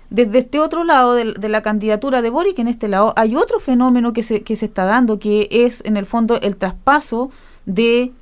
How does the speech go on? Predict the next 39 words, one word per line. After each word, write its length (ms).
eh, 580
la 160
gobernanza 760
o, 60
del, 240
o 80
la 100
dirección 480
de 60
un 80
país 340
a 80
una 240
generación 680
más 180
joven, 440
que 160
sabe 500
mucho 460
de 100
redes, 360
pero 280
que 140
tiene 300
algo 280
que 140
no 220
tienen 440
la, 500
en 380
la, 100
en 160
la 120
derecha, 360
si 120
se 120
quiere, 460
en 100
Chile 360